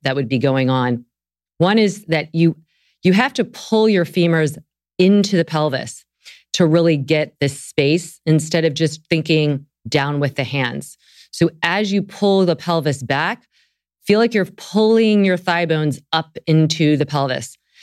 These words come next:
and suction them there. That's going into that iliacus and the deep, uh, deep core abdominals as well. And that, that should help a lot. If you have some kind of tautness or tension around the sacrum, low back,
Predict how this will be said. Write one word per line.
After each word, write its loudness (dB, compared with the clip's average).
and 0
suction -2
them 2
there. -2
That's -4
going 0
into 0
that -2
iliacus -2
and 0
the 2
deep, 0
uh, -2
deep 0
core 0
abdominals -4
as -4
well. -2
And -2
that, -4
that -2
should -2
help -2
a -2
lot. -2
If -6
you 0
have -2
some -2
kind -2
of -2
tautness -2
or -2
tension 0
around -2
the 2
sacrum, 0
low 2
back, -4